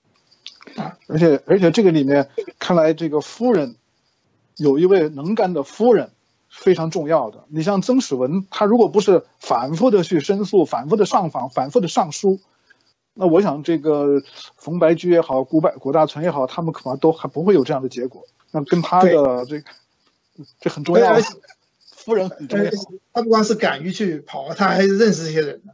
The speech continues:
Speaker 1: 能见到这些人。
Speaker 2: 对，他确实有这样的资历。
Speaker 1: 人脉也非常重要。他不是后来，
Speaker 2: 这样的人脉。
Speaker 1: 后以后，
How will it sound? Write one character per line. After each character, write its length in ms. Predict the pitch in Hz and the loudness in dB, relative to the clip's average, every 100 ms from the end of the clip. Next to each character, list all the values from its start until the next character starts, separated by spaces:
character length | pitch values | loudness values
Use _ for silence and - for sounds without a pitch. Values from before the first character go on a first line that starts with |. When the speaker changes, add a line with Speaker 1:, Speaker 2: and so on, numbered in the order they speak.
| _ | _
Speaker 1:
能 160 | 160 | -6
见 160 | 185 226 | 0 2
到 60 | 165 | 2
这 60 | |
些 60 | 147 | -2
人。 80 | 180 | -4
Speaker 2:
对， 20 | |
他 60 | |
确 100 | - | -6
实 140 | 190 202 | -4 -2
有 140 | 139 | -2
这 100 | 170 | -2
样 100 | 160 | -4
的 80 | 156 | -4
资 220 | - 190 | -6 -4
历。 80 | 202 | 0
Speaker 1:
人 100 | 214 | 0
脉 20 | |
也 100 | 165 | -2
非 80 | 151 | -6
常 80 | 160 | -8
重 80 | 165 | -8
要。 100 | 156 _ _ _ | -16 _ _ _
他 80 | 220 | -4
不 80 | 208 | 0
是 80 | 202 | 2
后 160 | 202 | 2
来， 160 | 180 180 | 2 2
Speaker 2:
这 40 | |
样 20 | 135 | -2
的 40 | |
人 100 | 139 | -6
脉。 220 | 160 - - | -8 -8 -6
Speaker 1:
后 160 | 208 | -4
以 100 | 165 | -2
后， 80 | 170 | -4